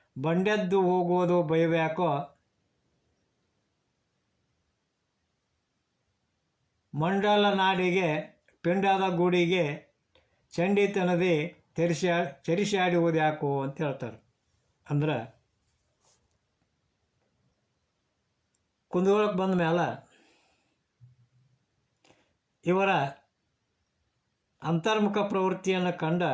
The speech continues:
ಹೆಂಡತಿ ತವರು ಮನೆಯವರು ಪ್ರಾಯಶಃ ಶರೀಫರ ಮ್ಯಾಲ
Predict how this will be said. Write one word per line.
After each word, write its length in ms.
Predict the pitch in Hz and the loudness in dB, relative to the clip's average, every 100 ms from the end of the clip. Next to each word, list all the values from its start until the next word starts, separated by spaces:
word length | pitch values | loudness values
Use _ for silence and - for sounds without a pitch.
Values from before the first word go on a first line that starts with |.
| 131 - _ _ _ _ _ _ _ _ _ _ _ _ _ _ _ _ - | -4 -10 _ _ _ _ _ _ _ _ _ _ _ _ _ _ _ _ -4
ಹೆಂಡತಿ 420 | 170 202 208 214 | 0 0 2 0
ತವರು 300 | 214 190 185 | 0 0 0
ಮನೆಯವರು 800 | 175 180 170 170 160 131 - _ _ _ _ _ _ | 0 2 2 2 0 -2 -8 _ _ _ _ _ _
ಪ್ರಾಯಶಃ 840 | 147 156 175 175 202 180 156 160 - _ _ _ _ _ _ _ _ _ _ _ _ _ - | -4 -2 0 0 0 0 -2 -6 -16 _ _ _ _ _ _ _ _ _ _ _ _ _ -2
ಶರೀಫರ 360 | 165 170 214 | 0 0 0
ಮ್ಯಾಲ 280 | 208 185 180 | 0 0 0